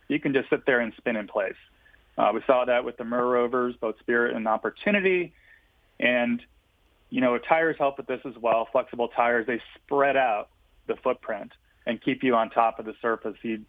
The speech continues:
you dig in less. Um, but, you know, bringing something flexible to a, a planet like Mars is hard because it gets cold. It gets really cold at night, like minus one hundred thirty degrees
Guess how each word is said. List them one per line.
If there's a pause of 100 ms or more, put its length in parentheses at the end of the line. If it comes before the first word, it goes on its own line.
(120)
you
dig
in
less. (1000)
Um, (880)
but, (160)
you
know,
bringing
something
flexible
to
a, (340)
a
planet
like
Mars (720)
is
hard
because
it
gets
cold. (340)
It
gets
really
cold
at
night, (100)
like
minus
one
hundred
thirty
degrees